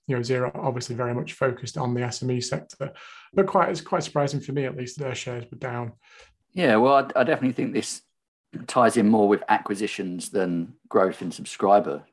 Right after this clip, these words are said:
Speaker 2: uh, based on what we've seen. Sage and Intuit made some really big acquisitions in the year, and I think that helped boost their, their share price, whereas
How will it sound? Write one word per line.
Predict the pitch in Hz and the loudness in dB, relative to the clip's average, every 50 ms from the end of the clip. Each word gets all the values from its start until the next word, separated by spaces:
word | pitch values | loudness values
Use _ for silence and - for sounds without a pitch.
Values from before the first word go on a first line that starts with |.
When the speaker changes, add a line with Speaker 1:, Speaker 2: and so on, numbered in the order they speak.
| _ _ _ _ _ _ | _ _ _ _ _ _
Speaker 2:
uh, | - 92 - - | -2 -2 0 2
based | - 101 90 - - | 2 2 2 2 0
on | 90 | 0
what | 87 90 87 | 0 0 2
we've | 92 98 87 - | 2 0 0 0
seen. | - - 71 76 80 - _ - - - - - _ _ _ | -4 -6 -6 -6 -8 -10 _ -18 -20 -20 -20 -20 _ _ _
Sage | - - - 117 110 101 95 82 95 | -12 -2 2 4 4 4 4 2 2
and | 90 | 2
Intuit | 98 104 101 - - 90 82 - - | 2 2 2 0 -4 -6 -8 -4 -2
made | 87 85 82 | -2 -2 -2
some | - - 87 85 | -2 -4 -4 -2
really | 87 92 95 95 92 90 87 90 85 78 - _ _ _ | 2 4 4 6 4 4 2 0 -2 -4 -6 _ _ _
big | 104 98 101 98 - - - | 2 2 2 2 0 -2 -2
acquisitions | 98 - - 101 - - - - 117 113 208 208 | -2 -2 -2 -6 -8 -8 -4 -2 -2 -2 -2 0
in | 214 214 | -2 -2
the | 208 | 0
year, | 208 107 110 233 131 - - - | 0 0 0 0 0 -2 -2 -4
and | 92 90 85 | -6 -8 -8
I | - | -10
think | - - 104 - - | -10 -10 -8 -4 -4
that | 90 85 - | -4 -4 -4
helped | - 87 95 - - | -4 -6 -8 -6 -4
boost | - 92 90 87 - - | -4 -2 -2 -2 -4 -4
their, | - 85 82 80 78 76 - | -4 -4 -2 -4 -4 -8 -10
their | - - | -12 -10
share | - - 92 90 | -6 -6 -6 -6
price, | - - 78 76 - - | -6 -6 -8 -8 -6 -6
whereas | 92 82 82 - - | -6 -6 -6 -8 -14